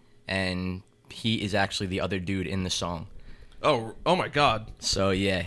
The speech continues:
Speaker 1: it's, he, he's like a, I tweeted it the other day. The kid is like a human cheat code. So he,
Speaker 2: Holy
Speaker 1: we
Speaker 2: shit.
Speaker 1: got someone else, my friend, our friend Jazz, who's also in Hunt for Gold, is shooting the video
Speaker 2: Uh-huh.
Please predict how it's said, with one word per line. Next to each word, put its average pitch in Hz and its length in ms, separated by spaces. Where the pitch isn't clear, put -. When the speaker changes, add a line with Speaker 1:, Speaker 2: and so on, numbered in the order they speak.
Speaker 1:
it's, - 300
he, 110 240
he's 113 220
like 107 140
a, 104 120
I 101 120
tweeted 127 400
it 120 120
the 123 100
other 120 140
day. 127 200
The 107 80
kid 110 220
is 95 80
like 98 160
a - 20
human 101 320
cheat 117 260
code. 139 280
So 104 240
he, 123 340
Speaker 2:
Holy 113 60
Speaker 1:
we 113 140
Speaker 2:
shit. - 20
Speaker 1:
got 127 200
someone 120 280
else, 107 160
my 107 100
friend, 107 340
our 101 120
friend 110 260
Jazz, 104 300
who's 101 140
also 101 260
in 95 60
Hunt 101 180
for 104 80
Gold, 98 260
is 95 100
shooting 123 320
the 107 60
video 95 360
Speaker 2:
Uh-huh. 123 220